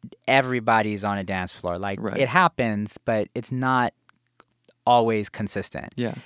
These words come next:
Speaker 1: Um, so where, where's the medium? Where's the medium that I can get most people on the dance floor feeling good and feeling happy? And that, that has been, uh, when I come into a new crowd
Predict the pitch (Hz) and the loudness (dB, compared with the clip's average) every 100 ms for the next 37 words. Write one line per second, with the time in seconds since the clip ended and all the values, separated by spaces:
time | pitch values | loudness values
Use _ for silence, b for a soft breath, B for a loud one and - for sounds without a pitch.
0 | B - 113 98 98 - _ _ _ _ | B -10 -6 -6 -8 -14 _ _ _ _
1 | _ _ - - - 127 117 110 - b | _ _ -20 -8 -2 2 2 0 -6 b
2 | _ 117 147 151 135 170 190 135 135 143 | _ 2 4 4 4 2 2 0 0 0
3 | 131 101 85 92 - _ - 143 156 143 | 0 -2 -4 -6 -10 _ -2 0 2 0
4 | 135 131 127 117 113 110 120 113 110 107 | 0 -2 -2 -2 -2 -4 -6 -2 0 -2
5 | - 135 160 170 - 123 - 113 104 92 | -2 -2 0 0 -4 -12 -8 -4 -4 -4
6 | 98 95 - 107 98 - 110 101 104 95 | -6 -8 -6 -4 -4 -4 -4 -4 -4 -6
7 | 95 - 95 90 95 92 - 92 - b | -8 -10 -10 -10 -10 -10 -12 -16 -18 b
8 | b b - 120 127 - 123 123 120 110 | b b -6 0 0 0 0 0 0 -2
9 | 113 110 104 107 b b b b b b | -4 -2 -4 -6 b b b b b b
10 | b - 110 104 98 - _ _ _ _ | b -4 -2 0 -2 -6 _ _ _ _
11 | _ _ _ 123 131 131 123 - 143 127 | _ _ _ -4 0 2 2 0 -2 -2
12 | 147 127 110 98 - 101 87 90 98 | -2 -2 -2 -4 -4 -4 -2 -4 -10